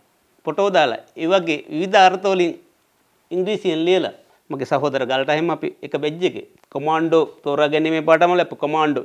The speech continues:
ඉන්ස්ට්‍රක්ටර්ලා අපි හදන්නේ කමාන්ඩෝස්ලා, කමාන්ඩෝස්ලා හදන කමාන්ඩෝස්ලා, කමාන්ඩෝස්ලා නොවුණු මේ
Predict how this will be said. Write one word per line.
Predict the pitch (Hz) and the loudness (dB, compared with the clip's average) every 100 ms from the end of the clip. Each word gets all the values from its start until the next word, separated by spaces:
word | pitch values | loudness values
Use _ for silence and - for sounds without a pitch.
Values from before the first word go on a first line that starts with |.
| - | -8
ඉන්ස්ට්‍රක්ටර්ලා | 123 - 151 123 113 98 - _ _ _ | -14 -6 -2 -2 -2 -6 -8 _ _ _
අපි | - 120 | -8 -4
හදන්නේ | 127 160 139 139 | 2 2 2 -2
කමාන්ඩෝස්ලා, | 147 156 135 117 - 107 _ - | 0 0 -2 -8 -10 -14 _ -10
කමාන්ඩෝස්ලා | 131 151 156 147 - 131 | -4 -2 -2 -4 -4 -4
හදන | 131 139 135 | -2 -4 -4
කමාන්ඩෝස්ලා, | 139 147 143 131 127 - | -4 -2 -4 -4 -6 -4
කමාන්ඩෝස්ලා | 143 160 156 143 - 123 147 | -2 0 0 0 -2 -2 2
නොවුණු | 175 143 - _ _ _ | 2 0 -4 _ _ _
මේ | - | -14